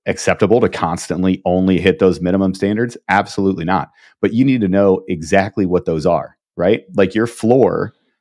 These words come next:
the, the worst that you do at any given event should be the minimum standard. That's it. You should never fail.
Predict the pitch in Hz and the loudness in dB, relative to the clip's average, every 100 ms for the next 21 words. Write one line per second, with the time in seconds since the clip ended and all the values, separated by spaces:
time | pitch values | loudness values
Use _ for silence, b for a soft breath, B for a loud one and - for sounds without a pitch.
0 | _ - 95 78 - 92 82 113 139 - | _ 0 0 0 0 0 2 2 2 -4
1 | - 101 107 110 95 107 78 82 80 - | -6 -4 -2 -2 0 0 0 -2 -4 -2
2 | 104 113 98 104 98 92 90 - - 98 | -2 0 2 2 2 2 0 -2 -4 -2
3 | 82 90 82 78 85 90 87 76 - 71 | 0 -2 -2 -4 -4 -4 -6 -6 -6 -8
4 | - - _ _ _ - 87 82 80 71 | -10 -20 _ _ _ -4 -4 -2 -6 -6
5 | 90 87 85 78 92 131 - 107 98 - | -10 -8 -6 -2 0 0 2 4 4 0